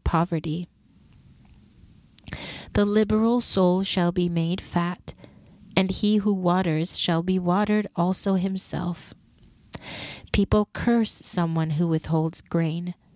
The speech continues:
but blessing will be on the head of him who sells it. He who diligently seeks good seeks favor, but he who searches after evil,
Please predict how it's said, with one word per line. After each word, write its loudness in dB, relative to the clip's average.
but 0
blessing 0
will 0
be -2
on -4
the -4
head -2
of -4
him -4
who -2
sells -4
it. -12
He 4
who 2
diligently 2
seeks -2
good -2
seeks -2
favor, -4
but 2
he 2
who 2
searches -2
after -2
evil, -2